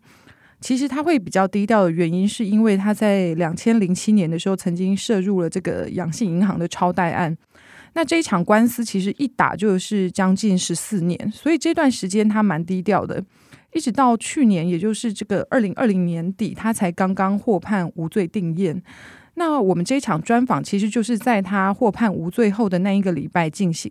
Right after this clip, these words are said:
的，去听他聊一聊他获判无罪的心路历程。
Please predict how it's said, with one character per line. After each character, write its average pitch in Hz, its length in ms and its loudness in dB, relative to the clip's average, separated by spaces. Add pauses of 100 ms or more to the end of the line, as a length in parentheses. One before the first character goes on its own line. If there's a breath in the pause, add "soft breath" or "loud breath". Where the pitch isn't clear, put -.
(100)
的， - 180 -4 (500 loud breath)
去 - 160 -4
听 240 220 2
他 220 240 2
聊 180 200 2
一 - 20 2
聊 180 180 2
他 196 180 0
获 196 200 2
判 190 200 0
无 156 140 -4
罪 185 180 0
的 170 200 -6
心 190 260 -2
路 190 140 0
历 175 160 -4
程。 - 200 -8